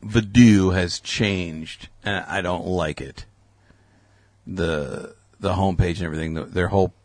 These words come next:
their whole parameters is different now on, on the T V, and I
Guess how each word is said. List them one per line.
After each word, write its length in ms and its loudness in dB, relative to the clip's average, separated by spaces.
their 160 -2
whole 400 0
parameters 580 -2
is 160 -6
different 400 -10
now 200 -10
on, 320 -8
on 120 -8
the 60 -12
T 180 -8
V, 160 -8
and 100 -6
I 40 -6